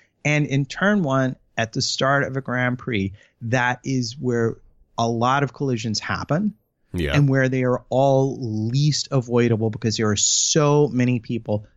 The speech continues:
Speaker 1: trying to do so many things at exactly the same time that it's not realistic to expect them to always be on top of all of it.
Speaker 2: No, but up and down the grid, you had the cars on the outside, leave room on the apex. It's a big wide turn.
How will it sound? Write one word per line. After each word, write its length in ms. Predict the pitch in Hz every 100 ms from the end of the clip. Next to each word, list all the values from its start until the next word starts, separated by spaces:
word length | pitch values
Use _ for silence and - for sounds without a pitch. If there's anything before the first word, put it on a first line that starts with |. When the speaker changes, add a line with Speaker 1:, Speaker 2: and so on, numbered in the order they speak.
| _
Speaker 1:
trying 280 | - 120 113
to 80 |
do 160 | 110 110
so 200 | - 123
many 240 | 117 117 107
things 360 | 98 98 98 -
at 100 | 104
exactly 640 | 98 98 95 95 - 107
the 100 | 101
same 320 | - 101 104
time 440 | 104 123 107 101 95 - _ -
that 320 | 135 135 - -
it's 240 | 131 -
not 320 | 165 151 143 - 151
realistic 640 | 143 147 170 160 143 -
to 140 | 131
expect 480 | 120 - - 127 -
them 240 | 120 110 110 -
to 160 | 123 -
always 380 | 123 120 117 104
be 140 | 117
on 100 | 104
top 240 | - 95 101
of 100 | 107
all 220 | 123 90
of 80 | 87
it. 120 | - _ -
Speaker 2:
No, 300 | 175 165 151
but 100 | 151 -
up 240 | 190 -
and 100 | 180
down 240 | 165 160
the 60 | 147
grid, 440 | 127 85 82 - -
you 140 | 104
had 160 | 92 92
the 60 | 95
cars 340 | - 123 113
on 120 | 101
the 100 | 101 -
outside, 640 | 170 151 - 90 87 87 - _
leave 380 | 131 123 139 117
room 340 | 110 104 104 101
on 180 | 131 123
the 100 | 107
apex. 600 | 98 95 98 92 - -
It's 140 | - -
a 40 |
big 300 | 104 - 165
wide 300 | 123 110 101
turn. 400 | - 107 98 98